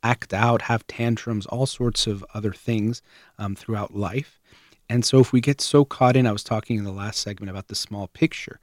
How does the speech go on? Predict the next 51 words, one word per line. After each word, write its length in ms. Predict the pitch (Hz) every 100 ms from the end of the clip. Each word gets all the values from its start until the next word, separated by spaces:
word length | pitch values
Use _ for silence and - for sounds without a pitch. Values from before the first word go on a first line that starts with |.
| - - -
If 100 | -
we 80 | 131
focus 380 | - 151 - 135
on 80 | 120
the 80 |
small 320 | - 110 120 120
picture 520 | - 123 - - 110
of, 140 | 95 -
"Am 120 | 110
I 120 | 107
a 80 | 104
good 180 | 104 101
mom 300 | 101 107 104
or 80 | 92
dad?" 340 | 101 98 92
based 300 | 104 - -
on 80 | 101
how 240 | - 107
my 160 | 107 92
kid 260 | - 117
is 140 | 101 -
feeling, 380 | - 110 98 98
how 140 | 107
my 140 | 98
kid 200 | 95 -
is 120 | 104 -
acting 380 | 104 - 107 -
in 180 | 107 98
the 60 | 90 127
moment, 360 | 170 107 131 _ _ - _
we're 100 | 123
gonna 160 | 151 160
miss 280 | 131 139 -
the 120 | 107
bigger 280 | 98 110 107
picture. 540 | - 175 - - 120 _ - - _
And 140 | 135 143
we're 80 |
also 260 | 170 190 160
gonna 160 | 135 120
miss 520 | 113 160 175 - - 110
that 320 | 113 127 - - _ -
our 180 | 110 104
kids, 400 | - 190 180 135
just 260 | 127 120
like 220 | 110 104 -
us, 220 | 160 -
are 100 | 113
human 380 | - 127 123 104
beings. 480 | 110 90 _ - _ _ _ _ _ -
So 420 | - 123 123 120